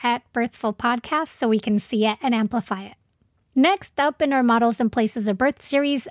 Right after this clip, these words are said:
I'm gonna be talking with Doctor Neil Shaw about how the hospital you choose impacts your risk of having a surgical birth.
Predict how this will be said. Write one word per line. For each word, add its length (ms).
I'm 260
gonna 160
be 80
talking 340
with 100
Doctor 340
Neil 320
Shaw 480
about 340
how 340
the 120
hospital 640
you 180
choose 600
impacts 720
your 140
risk 440
of 160
having 580
a 120
surgical 580
birth. 400